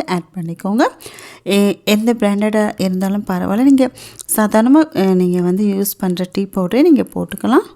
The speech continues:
பொதுவா வந்து டீ பவுடர் மசாலா இல்லாத டீ பவுடரா பார்த்து நீங்க போட்டுக்கோங்க.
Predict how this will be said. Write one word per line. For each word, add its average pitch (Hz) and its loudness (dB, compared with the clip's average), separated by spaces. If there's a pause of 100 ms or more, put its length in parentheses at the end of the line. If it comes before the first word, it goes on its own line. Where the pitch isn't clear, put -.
(960)
பொதுவா 285 2
வந்து 277 2
டீ 277 0
பவுடர் 269 0
மசாலா 302 2
இல்லாத 170 -2
டீ 175 -10
பவுடரா 170 -4
பார்த்து 180 -6
நீங்க 185 -4
போட்டுக்கோங்க. 165 -8